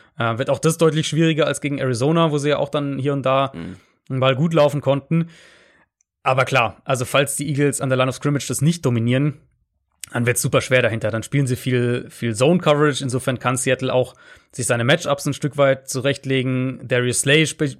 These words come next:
Speaker 1: beispielsweise fast immer auf der linken defensiven Seite. Das wäre dann interessant zu sehen, was sie machen, wenn, wenn Lockett in den Slot geht und, und Metcalf auf der, auf der rechte defensive Seite, ob Slay dann, äh, doch mit Metcalf mitgeht oder ob sie, ob sie den dann sogar auf der anderen Seite lassen. Aber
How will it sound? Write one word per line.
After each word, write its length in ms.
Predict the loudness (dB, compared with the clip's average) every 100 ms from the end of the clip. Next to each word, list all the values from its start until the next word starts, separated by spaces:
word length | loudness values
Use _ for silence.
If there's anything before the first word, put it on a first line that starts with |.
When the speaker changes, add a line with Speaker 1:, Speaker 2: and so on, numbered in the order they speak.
| 0
Speaker 1:
beispielsweise 500 | 0 0 -2 -2 0
fast 200 | -6 -2
immer 180 | 0
auf 100 | 2
der 100 | 0
linken 320 | 0 -2 -2 -4
defensiven 500 | -4 -4 -6 -4 0
Seite. 380 | 0 2 0 -4 -12 -20 _
Das 180 | -2 2
wäre 120 | 4
dann 140 | 4 2
interessant 420 | -2 -2 -2 -2
zu 80 | -2
sehen, 260 | 0 2
was 120 | 2 0
sie 60 |
machen, 320 | 0 0 -2 -2
wenn, 280 | 0 -2 -6 _ _ -6
wenn 120 | 0
Lockett 360 | 2 2 0
in 60 | 0
den 100 | -4
Slot 320 | 0 -2 0
geht 240 | 0 0 0
und, 200 | -4 -6
und 140 | -4
Metcalf 380 | -2 -2 -4 -4
auf 160 | -6
der, 300 | -2 0 0 -2 -12 _ _
auf 80 |
der 160 | -6 0
rechte 260 | 0 2 2
defensive 480 | 2 2 0 0
Seite, 300 | 2 2 2
ob 80 | -2
Slay 240 | -2 -2 0
dann, 240 | 0 -2 -8 -20 -20 -4
äh, 120 | -2
doch 220 | 2 2
mit 180 | 2 0
Metcalf 440 | 0 0 2 0 0
mitgeht 400 | -4 -2 -2 0
oder 140 | 0
ob 100 | -2
sie, 280 | -2 -2 -2
ob 140 | -6
sie 80 | -6
den 140 | -4
dann 100 | -4
sogar 140 | -2 -2
auf 80 | 2
der 80 |
anderen 180 | 2 2
Seite 220 | 2 2
lassen. 260 | 2 0 0
Aber 260 | 0 0